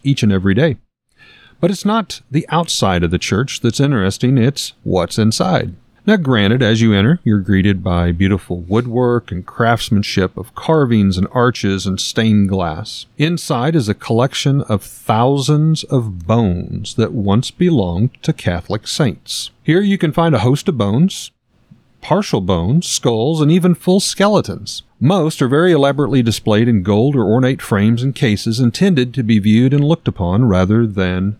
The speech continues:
buried. Here there are actually over five thousand bone relics, the second largest collection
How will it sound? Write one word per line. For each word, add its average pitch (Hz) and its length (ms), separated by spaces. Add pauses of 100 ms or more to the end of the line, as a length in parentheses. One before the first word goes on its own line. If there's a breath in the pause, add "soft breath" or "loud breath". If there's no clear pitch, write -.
buried. 104 560 (760 soft breath)
Here 175 260
there 160 140
are 120 80
actually 135 340
over 107 240
five 185 580
thousand 175 960
bone 160 540
relics, 104 920
the 110 140
second 190 600
largest 147 440
collection 127 680